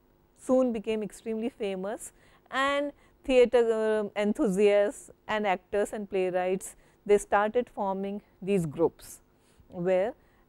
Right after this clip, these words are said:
plays would be staged, uh, you know, uh, periodically, and people would be invited, and the audience had to pay only a nominal fee because, see, money was not the criteria.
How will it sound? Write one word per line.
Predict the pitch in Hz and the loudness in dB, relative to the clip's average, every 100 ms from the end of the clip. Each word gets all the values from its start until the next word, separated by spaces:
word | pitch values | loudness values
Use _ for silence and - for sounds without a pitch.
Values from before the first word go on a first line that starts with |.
| _ | _
plays | 208 202 208 208 | 4 6 4 2
would | 196 175 170 | -2 -2 -2
be | 196 | -4
staged, | - - 175 190 247 - _ - | -4 -2 0 0 -2 -14 _ -12
uh, | 180 165 160 156 - - | -6 -4 -6 -10 -16 -20
you | 170 160 | -18 -16
know, | 190 - | -16 -14
uh, | 185 | -10
periodically, | - 190 175 160 156 - 185 320 - _ - | -2 2 4 4 0 -4 -6 -6 -10 _ -4
and | 311 320 294 | 0 0 0
people | 240 240 226 | -2 -2 0
would | 220 196 | 0 0
be | 226 208 202 _ _ | -4 -4 -6 _ _
invited, | - 190 185 175 170 - 311 | -4 2 2 2 0 -2 -2
and | 285 233 214 202 _ - | -2 -4 -6 -10 _ 0
the | 233 | 6
audience | 233 233 254 285 | 8 8 2 -2
had | 320 214 | -4 -4
to | 233 | -6
pay | - 226 226 | 2 4 4
only | - 214 226 226 | 2 -2 0 0
a | |
nominal | 196 170 175 175 180 | 0 -2 -4 -6 -8
fee | - 190 | -6 -6
because, | 190 226 202 | 0 -2 0
see, | 240 202 _ _ - | -2 -4 _ _ -4
money | 196 214 247 | 0 4 4
was | 247 214 | 4 2
not | 208 196 | 0 -2
the | 185 | -4
criteria. | 196 180 156 - 151 139 139 | 0 2 2 -2 -6 -8 -12